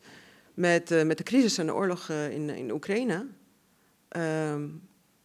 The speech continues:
bereikte dat narratief een dead end. En hij schreef dat boek eigenlijk als een analyse, eh, van zijn inzichten in machtspolitiek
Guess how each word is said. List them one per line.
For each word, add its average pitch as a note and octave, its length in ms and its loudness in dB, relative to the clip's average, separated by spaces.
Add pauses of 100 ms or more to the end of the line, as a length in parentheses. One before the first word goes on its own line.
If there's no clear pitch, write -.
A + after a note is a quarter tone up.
(120)
bereikte E3+ 680 4
dat D3+ 240 -2
narratief D#3+ 560 -2
een D3 260 -8
dead C3 260 -4
end. - 440 -14 (1600)
En D3 1080 0 (360)
hij G#3+ 220 8
schreef F4+ 480 6
dat G#3 220 2
boek E4+ 200 6
eigenlijk D4 380 4
als A3+ 80 2
een G#3 140 2
analyse, D4+ 680 2 (1300)
eh, F3+ 400 2
van F#3 720 4 (300)
zijn B3 440 8
inzichten D#4+ 720 4
in B3+ 240 0
machtspolitiek C4+ 960 0